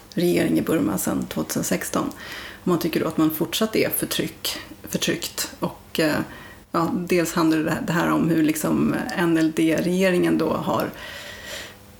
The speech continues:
tagit sig friheter och bland annat, ehm, tillsatt den högsta politiska ledaren i, i Rakhine, vilket är helt liksom i enlighet med konstitutionen, men ändå gör att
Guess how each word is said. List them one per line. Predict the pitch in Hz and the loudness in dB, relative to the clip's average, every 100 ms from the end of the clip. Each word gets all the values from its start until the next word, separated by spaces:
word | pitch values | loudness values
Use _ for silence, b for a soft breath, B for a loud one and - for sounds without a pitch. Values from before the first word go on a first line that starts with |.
| - - | -20 -2
tagit | 208 180 175 | 2 2 2
sig | 180 | 0
friheter | - 180 156 160 143 160 156 | 2 4 4 4 2 0 2
och | 160 165 160 | 2 2 2
bland | 170 165 | 2 4
annat, | 160 160 - - - B - - | 4 2 0 -4 -4 B -12 -4
ehm, | 165 165 80 80 71 - - - - - - - - - - - - - | 0 2 2 2 2 2 0 -2 -8 -20 -20 -20 -20 -20 -20 -20 -18 -4
tillsatt | 196 175 - 185 170 - - - | -2 0 0 0 0 -4 -2 0
den | - 165 156 139 - | 2 2 4 4 2
högsta | 165 - - 165 | 0 0 -2 -2
politiska | - 170 165 - 156 | 0 0 -2 -2 0
ledaren | 170 175 160 185 196 180 170 - | 2 4 4 4 4 4 2 2
i, | 175 170 - - - | 2 4 2 -2 0
i | 170 170 - - - | 2 4 2 -2 -4
Rakhine, | - 170 - 240 262 | -2 0 2 2 4
vilket | 185 180 156 | 4 2 2
är | |
helt | 156 180 320 311 - - - - - - | 2 4 2 0 -4 -8 -8 -14 -20 -4
liksom | 175 - - - 196 | -2 0 0 -2 -6
i | - 190 180 | -2 2 4
enlighet | 170 175 170 | 4 2 0
med | 175 165 | 0 0
konstitutionen, | - 175 196 180 247 226 160 160 | 0 0 0 0 2 4 4 4
men | 165 | 4
ändå | 170 170 | 2 4
gör | 175 160 156 | 4 4 2
att | 160 - | 0 -4